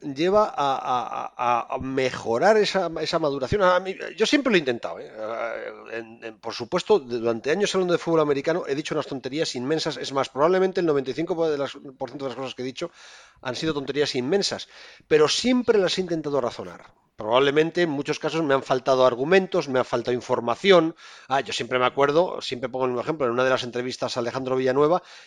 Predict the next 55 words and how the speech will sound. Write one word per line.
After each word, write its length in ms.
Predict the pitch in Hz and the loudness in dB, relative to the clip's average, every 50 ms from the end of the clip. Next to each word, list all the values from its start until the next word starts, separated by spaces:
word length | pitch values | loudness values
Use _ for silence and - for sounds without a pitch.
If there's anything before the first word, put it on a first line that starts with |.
| - _ | -20 _
que 80 | - 123 | -8 -6
le 80 | 123 | -4
dije, 240 | 123 127 - 165 160 | -4 -4 -4 0 0
"Oye, 220 | 170 170 165 131 120 | 2 4 4 2 2
en 100 | 120 113 | 0 2
tal 220 | - 165 180 175 | 2 2 2 4
partido, 420 | 208 190 185 - 214 214 220 220 | 2 0 0 0 2 2 2 2
esa 160 | 180 - 185 156 | 2 0 -2 -6
jugada, 540 | - 165 160 165 170 175 202 226 - - - - | -6 -4 0 0 0 0 0 -4 -4 -8 -12 -10
eh, 160 | 120 123 117 | -8 -6 -4
ahí 100 | 117 127 | -4 -4
cometiste 460 | - 170 160 160 156 160 143 - 175 | -4 -4 -4 -4 -4 -8 -6 -6 -4
un 60 | 156 147 | -2 -2
error 260 | 139 139 160 170 165 | 0 2 0 0 0
gravísimo". 580 | 156 131 139 202 226 - - 127 110 95 87 | 0 0 0 0 0 -4 -6 -8 -8 -10 -10
Y 40 | 101 104 | -10 -12
dijo, 180 | 101 95 - 107 | -12 -10 -8 -4
"Mira, 220 | 123 120 110 101 | -2 -2 -2 -2
Mariano, 340 | 98 101 110 110 98 95 95 | -2 -2 -4 -4 -4 -4 -6
no. 200 | 101 101 92 - _ _ _ _ _ _ | -6 -6 -8 -8 _ _ _ _ _ _
No 160 | - 107 120 | -8 -8 -8
fue 180 | - - 139 135 | -6 -4 -2 0
un 60 | 127 | 0
error 260 | 127 139 160 165 156 - | 4 4 4 2 2 -2
porque 380 | 120 - - - 90 90 - _ - _ _ _ | -8 -10 -10 -10 -14 -14 -14 _ -20 _ _ _
esto, 540 | - 127 127 117 - - - - 107 101 110 | -4 -2 0 0 0 -4 -6 -8 -8 -4 -2
esto, 420 | 123 123 - - - - 104 101 | -2 -2 -4 -6 -8 -10 -8 -6
esto, 420 | 113 127 127 - - _ - 101 117 | -4 -4 -4 -6 -8 _ -10 -8 -6
esto, 360 | 135 131 - - - 110 123 | -6 -6 -8 -10 -10 -10 -10
esto". 240 | 135 - - 120 - - - - - - - - - | -10 -10 -12 -16 -18 -18 -20 -20 -20 -20 -20 -16 -8
Claro, 220 | 139 139 - _ _ | -8 -8 -8 _ _
yo 220 | - 113 104 147 190 | -20 -10 -4 -4 -2
no 120 | 233 247 | -2 -2
tenía 220 | - 190 165 175 190 | -2 -2 -4 -4 -4
ni 100 | 185 165 | -6 -8
puñetera 420 | _ - 123 107 101 - - 170 | _ -12 -10 -10 -8 -8 -6 -4
idea 160 | 185 180 190 185 | -4 -2 -2 -2
de 120 | 156 131 | -2 -2
nada 200 | 147 151 147 143 | -2 0 0 0
de 60 | 143 | -2
eso. 140 | 127 - 156 | -2 -2 -4
Es 80 | 143 151 | -2 2
más, 160 | 143 131 - - - | 2 2 2 0 -2
si 240 | - - - - 147 | -4 -6 -4 0 2
alguien 480 | 185 220 233 233 233 226 208 180 165 156 | 2 2 2 2 0 2 2 0 -2 2
ve 240 | 175 170 151 127 | 4 6 6 6
un 180 | 120 127 143 131 | 4 0 -8 -4
partido 460 | - 139 123 123 131 143 131 120 120 113 | -2 -2 -2 -2 0 0 0 0 0 0
de, 160 | 107 107 101 | -4 -6 -8
de, 320 | 104 101 110 113 - 120 | -10 -10 -10 -10 -10 -12
eh, 400 | - - 117 113 - 143 160 170 170 | -12 -10 -12 -10 -4 -4 -4 -4 -2
esa 180 | 165 - 175 - | -4 -4 -4 -4
jugada 320 | - 165 165 160 151 151 | -2 2 2 2 4 2
en 80 | 147 131 | 0 0
concreto, 400 | 139 123 117 131 143 - 202 | -4 -6 -4 -6 -6 -6 -8